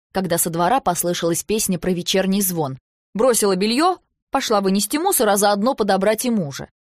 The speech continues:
Она взяла его за шкирку и приподняла сильной рукой. Но муж глухо бомкал и никак не мог остановиться, глядя на свою супружницу слюнявым взглядом.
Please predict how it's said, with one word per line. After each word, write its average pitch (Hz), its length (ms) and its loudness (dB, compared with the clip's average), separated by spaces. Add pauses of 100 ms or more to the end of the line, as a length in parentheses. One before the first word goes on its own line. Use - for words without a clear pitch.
(320)
Она 147 140 -4
взяла 160 260 -2
его 165 140 0
за 160 140 -2
шкирку 262 560 -2 (320)
и 294 100 0
приподняла 240 760 2
сильной 226 440 0
рукой. 170 500 -2 (500)
Но 196 200 0
муж 262 240 0
глухо 202 460 0
бомкал 185 520 0 (340)
и 247 120 2
никак 269 520 0
не 277 120 0
мог 277 200 2
остановиться, 262 800 -2 (360)
глядя 185 360 2
на 185 80 2
свою 190 260 2
супружницу 196 680 -2
слюнявым 208 480 0
взглядом. 175 560 -4